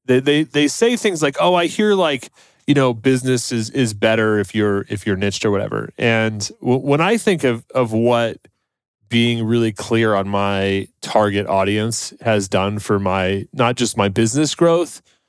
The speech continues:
and the systems and the process and all that kind of stuff, but, like, the open, the opportunity that opens for, uh, for you, or at least I'll, I'll speak from experience, right? The opportunity that this has opened for me has been, uh, incredible. So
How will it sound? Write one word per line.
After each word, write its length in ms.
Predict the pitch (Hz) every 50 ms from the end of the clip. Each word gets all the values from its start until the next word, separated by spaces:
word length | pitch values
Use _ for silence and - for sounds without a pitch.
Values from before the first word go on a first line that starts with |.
| _ _ _ _ -
and 160 | 110 107 104
the 80 | 107 101
systems 480 | - 135 127 - - 127 123 117 110
and 100 | 104 101
the 60 | 98 95
process 480 | - 120 120 120 107 - 120 107 -
and 100 | 110 104
all 80 | 104 104
that 80 | 104
kind 120 | 101 113 113
of 60 | 107
stuff, 240 | - 123 117 107 -
but, 200 | 123 120 104 - - - - - _ _ -
like, 200 | 127 120 107 104
the 140 | 127 151
open, 600 | - 160 180 180 - 208 185 170 160 151 143 - 110
the 120 | 127 135
opportunity 520 | 131 143 151 165 139 - - 196 190 175 151
that 240 | 131 117 113 107 -
opens 440 | 120 117 117 - 120 110 110 107 -
for, 240 | - - 107 101
uh, 100 | 98 98
for 240 | - - - - 101
you, 240 | 98 95 101 98 95
or 80 | 101 107
at 60 | 98
least 220 | 139 135 117 - 120
I'll, 80 | 107 -
I'll 160 | 120 117 117
speak 240 | - - 139 120 -
from 80 | 113
experience, 400 | 101 - - - 151 139 120 104
right? 220 | 120 120 120 117 - - - _ -
The 80 | 131 139
opportunity 400 | 135 143 143 160 - 190 180 156 135 127
that 40 | 123
this 180 | 135 135 -
has 120 | 123 113 - -
opened 400 | - 135 123 - 135 120 113 113
for 260 | - - 113 107 104
me 580 | 107 107 123 165 185 156 110 98 98 107 104 - _ _ _ _ _ _ _ _ _ _ -
has 220 | - 117 113 107 101
been, 500 | - 120 117 110 107 104 104 101 101 - _ _ -
uh, 240 | 98 95 92 92 90 -
incredible. 520 | 107 101 95 - 107 98 90 - 85 82
So 340 | - - 123 117 110 101